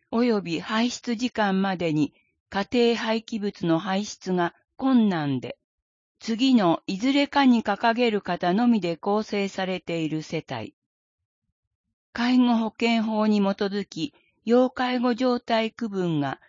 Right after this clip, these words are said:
要介護四または要介護五の認定を受けた方。身体障害者福祉法に基づき、身体障害者手帳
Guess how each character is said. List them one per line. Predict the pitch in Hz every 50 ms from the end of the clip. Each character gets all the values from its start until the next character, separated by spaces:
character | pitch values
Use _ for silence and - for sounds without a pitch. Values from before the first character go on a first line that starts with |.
| _ _ _ _
要 | 214 233 254 254
介 | 247 _ - 240 233 220 190 156
護 | - 160 156 156
四 | 190 196 185 160 - - _ _ _ _ _ _ _
ま | - 185 196 208
た | - - 247 226
は | 202 175 160 -
要 | - 196 220 247 247
介 | - - 254 240 226 208
護 | - 185 170 160
五 | 160 226 240
の | 226 196 175 - - - _ _ _ _ -
認 | 190 214 233 226
定 | 226 - - 214 208 202
を | 196 190 185 -
受 | - 220 - - 196
け |
た | - - 151
方。 | 143 - 139 127 - - - - - _ _ _ _ _ _ _ _ _ _ _ _ _ _ _ _ _ _ _ _ _ _ _
身 | _ - - 262 269 269
体 | 269 - 254 240 240 240
障 | 220 - 240 233 240 240
害 | 233 233 233 233 226
者 | - - 220 214 220
福 | - - 214
祉 | 220 - - 226 208
法 | 208 226 202 196
に | 196 196 190
基 | 185
づ | 180 180 175 - 185 180 175 175 175
き、 | - - - 139 - - _ _ _ _ _ _ _
身 | - - - 254 269 262
体 | - - 254 247 247 240
障 | - - 233 233 233 240
害 | 233 233 226 226
者 | 208 - - 214 -
手 | - 214 202
帳 | 196 - - 160 143 131 127